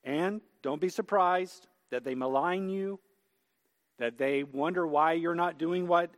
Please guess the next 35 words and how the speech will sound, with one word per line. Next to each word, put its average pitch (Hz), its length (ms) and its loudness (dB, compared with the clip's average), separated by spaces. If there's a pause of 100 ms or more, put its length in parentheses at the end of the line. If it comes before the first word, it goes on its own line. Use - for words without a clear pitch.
(840)
they're 190 400 4
doing 190 520 2
and 131 120 -2
how 170 240 4
they've 175 340 -4
changed. 214 320 -4
What's 262 220 -2
happened 269 500 0
to - 120 -10
you? 156 500 -6 (640)
Why 233 220 0
don't 269 360 -6
you 247 400 -6 (440)
laugh 220 460 2
at 214 140 0
the 196 80 0
same 220 340 -2
jokes 226 400 -2
you 214 60 -10
used 196 320 -8
to - 60 -4
laugh 196 440 2
at? 139 160 0
Why 196 200 6
don't 254 360 -2
you 233 160 -6
go 226 220 4
with 247 220 2
us 214 200 0
and 202 120 -4
do 226 140 -6
the 202 140 2
things 220 400 -4
that 175 180 0
we 190 380 -6